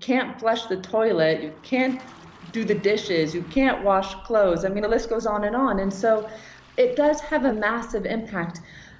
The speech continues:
The former chief resilience officer of Mexico City said that climate change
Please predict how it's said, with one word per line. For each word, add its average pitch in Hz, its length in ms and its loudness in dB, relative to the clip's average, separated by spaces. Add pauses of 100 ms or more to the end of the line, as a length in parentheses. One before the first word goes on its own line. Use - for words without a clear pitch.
The 208 140 -2
former 254 340 2
chief 233 260 -6
resilience 196 440 0
officer 175 400 0
of 170 80 0
Mexico 175 420 0
City 202 320 2
said 190 240 2
that - 160 0
climate 233 460 0
change 160 480 -2